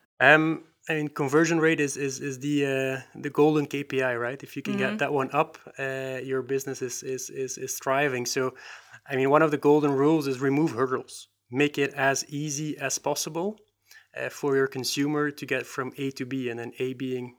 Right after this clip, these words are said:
Speaker 1: the entry point and B being, uh, actually purchasing something on your platform. Um,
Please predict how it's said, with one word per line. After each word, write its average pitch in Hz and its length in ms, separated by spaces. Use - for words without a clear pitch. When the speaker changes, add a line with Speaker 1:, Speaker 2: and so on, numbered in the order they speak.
Speaker 1:
the 135 140
entry 135 260
point 135 300
and 127 120
B 131 180
being, 123 340
uh, 120 180
actually 127 440
purchasing 160 420
something 127 380
on 127 160
your 120 100
platform. 117 540
Um, 127 720